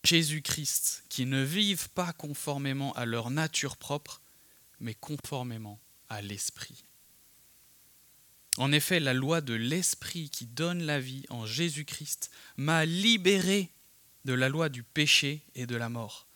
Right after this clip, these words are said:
Car ce qui était impossible à la loi, parce que la nature la rendait impuissante, Dieu l'a fait. Il a condamné le péché dans la nature humaine en envoyant à cause du péché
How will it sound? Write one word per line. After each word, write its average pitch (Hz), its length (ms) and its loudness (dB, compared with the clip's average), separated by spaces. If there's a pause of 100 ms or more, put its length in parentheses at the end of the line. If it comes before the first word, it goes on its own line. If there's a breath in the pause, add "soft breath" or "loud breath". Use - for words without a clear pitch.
(380 loud breath)
Car 151 160 4
ce - 100 2
qui - 160 -2
était 139 260 -2 (100)
impossible 165 760 -2
à 127 100 -2
la 123 140 0
loi, 147 300 -4 (320)
parce - 200 -4
que - 120 -10
la 101 140 -4
nature 117 540 -6
la 101 120 -10
rendait 101 360 -12
impuissante, 147 680 -6 (480 loud breath)
Dieu 165 260 4
l'a 214 140 2
fait. 208 360 -2 (540 loud breath)
Il 143 160 2
a 143 60 4
condamné 202 640 4
le 180 100 2
péché 175 460 2
dans 151 100 0
la 135 100 2
nature 139 400 -2
humaine 160 360 0
en 131 180 0
envoyant 156 540 0
à 131 120 2
cause 214 440 2
du 180 100 -2
péché 185 500 0